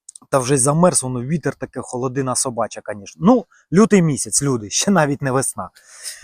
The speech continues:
Значить, я відкрився, нарешті я відкрився по флет-методу. Це саме найголовніше. Значить, спіймав я сьогодні чотири рибки. Е, два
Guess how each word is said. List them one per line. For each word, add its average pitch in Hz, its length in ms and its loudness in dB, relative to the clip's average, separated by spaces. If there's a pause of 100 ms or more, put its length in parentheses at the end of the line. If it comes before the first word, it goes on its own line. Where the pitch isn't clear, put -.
(200)
Значить, 160 440 0
я 214 200 8
відкрився, 160 640 4
нарешті 185 680 4
я 175 200 4
відкрився 170 500 2
по 123 160 -4
флет-методу. 104 720 -6
Це 160 180 4
саме 208 340 6
найголовніше. 151 720 2 (520)
Значить, 147 300 2
спіймав 196 440 4
я 139 120 4
сьогодні 120 320 0
чотири 156 440 4
рибки. 127 420 -4 (640)
Е, 123 360 0
два 151 400 4